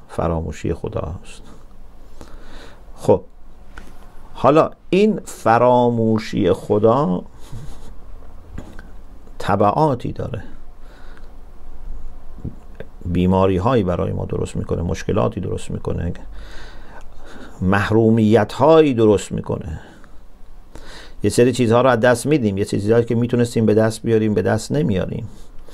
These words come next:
به طور خاص می‌فرماید که یکی از مسائل کلیدی و مهمی که بر اثر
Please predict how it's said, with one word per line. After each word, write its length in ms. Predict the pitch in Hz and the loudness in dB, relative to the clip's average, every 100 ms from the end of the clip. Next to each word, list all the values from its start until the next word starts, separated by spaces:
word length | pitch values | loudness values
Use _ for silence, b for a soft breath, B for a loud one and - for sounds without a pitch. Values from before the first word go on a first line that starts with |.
| B B B - | B B B 4
به 140 | 131 | 4
طور 420 | - 175 196 147 | 6 8 8 8
خاص 800 | 117 - 127 165 180 190 196 185 | 6 4 4 6 4 4 2 0
می‌فرماید 760 | 131 127 123 120 123 143 202 180 | -2 0 2 2 0 0 0 0
که 120 | 170 | 2
یکی 580 | 170 160 151 196 190 143 | 4 4 4 2 4 4
از 300 | 123 110 110 | 4 4 2
مسائل 720 | 110 110 110 110 107 107 110 107 - | 0 4 4 4 4 4 4 2 -4
کلیدی 640 | - 123 110 113 113 143 | 0 2 2 2 2 4
و 140 | 120 | 4
مهمی 800 | 107 117 110 170 208 180 143 127 | 4 4 4 4 4 4 2 0
که 140 | 110 110 | 0 0
بر 220 | 107 107 | 2 0
اثر 560 | - 101 113 107 101 | 0 -2 -2 2 0